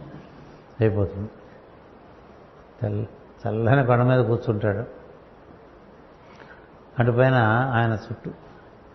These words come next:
ఒంటి మీద అంతా అన్ని అంగాలకి సర్పాలు చుట్టుకుని ఉంటాయి, నాగు, దేవతా సర్పాలు, నాగుపాములు అనేను.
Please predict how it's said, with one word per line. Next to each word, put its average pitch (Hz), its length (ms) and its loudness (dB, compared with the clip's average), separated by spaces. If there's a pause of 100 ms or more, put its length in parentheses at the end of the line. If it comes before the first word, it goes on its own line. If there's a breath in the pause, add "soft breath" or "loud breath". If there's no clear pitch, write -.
(120)
ఒంటి 117 180 4
మీద 127 220 4
అంతా 123 560 4
అన్ని 120 160 2
అంగాలకి 120 920 2 (1300)
సర్పాలు 131 440 2
చుట్టుకుని 117 340 0
ఉంటాయి, 92 260 0
నాగు, 104 460 -2
దేవతా 110 500 2
సర్పాలు, 110 560 0 (340)
నాగుపాములు 107 540 0
అనేను. 95 380 -2